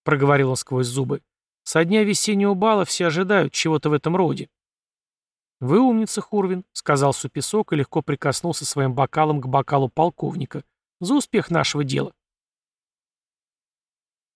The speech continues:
Если бы Хурвину сказали, что он жаждет мести и власти, причём в первую очередь власти, то он бы только отмахнулся. Говоря о благе Родины, Хурвин был совершенно искренен.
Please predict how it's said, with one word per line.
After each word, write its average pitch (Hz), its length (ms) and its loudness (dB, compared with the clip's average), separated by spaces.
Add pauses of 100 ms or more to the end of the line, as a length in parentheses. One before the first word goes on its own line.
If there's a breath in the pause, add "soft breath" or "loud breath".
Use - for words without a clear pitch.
(120)
Если 240 240 2
бы 240 100 2
Хурвину 247 420 2
сказали, 226 500 2
что - 180 -2
он 190 100 2
жаждет 185 460 0
мести 185 400 0
и 170 40 2
власти, 185 460 0
причём 139 380 -2
в - 80 -8
первую 139 320 0
очередь 127 360 -2
власти, 170 540 -2 (300)
то 233 100 2
он 277 160 4
бы 196 120 2
только 151 340 0
отмахнулся. 143 760 -2 (720)
Говоря 147 460 4
о 143 40 2
благе 139 380 2
Родины, 151 460 2
Хурвин 156 480 0
был 151 100 0
совершенно 151 520 -2
искренен. 139 540 -4